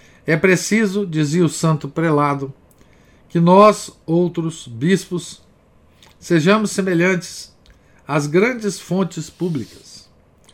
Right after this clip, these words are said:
de onde todo mundo tem direito de tirar água, e onde não somente os homens, mas também os animais, e até mesmo as serpentes,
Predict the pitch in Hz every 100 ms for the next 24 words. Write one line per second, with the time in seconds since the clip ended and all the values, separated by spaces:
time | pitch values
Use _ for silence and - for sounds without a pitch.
0 | _ _ - _ 131 156 208 190 180 -
1 | 196 214 190 190 185 196 175 165 180 170
2 | 165 175 165 156 151 - 160 151 147 147
3 | 151 143 143 - _ _ _ _ _ _
4 | _ _ _ _ - 165 196 202 190 202
5 | 233 - 208 214 208 196 135 175 190 113
6 | 85 - - _ _ _ _ - 156 156
7 | 170 175 202 170 202 220 165 175 175 127
8 | - - - _ _ _ _ _ _ _
9 | - 165 165 226 226 226 208 208 196 -
10 | - 165 160 - 147 - -